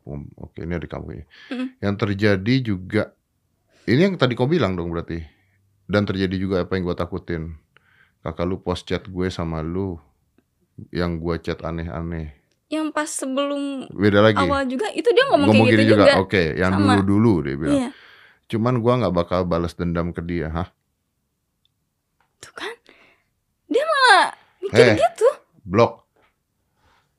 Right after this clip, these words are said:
Speaker 1: Goblok nih orangnya.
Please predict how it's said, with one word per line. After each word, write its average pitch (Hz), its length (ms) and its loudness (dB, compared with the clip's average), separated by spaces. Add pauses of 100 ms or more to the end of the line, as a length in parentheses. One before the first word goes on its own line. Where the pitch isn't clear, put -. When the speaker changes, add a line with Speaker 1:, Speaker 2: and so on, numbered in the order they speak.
(1300)
Speaker 1:
Goblok 95 500 -4
nih 90 80 -10
orangnya. 98 280 -12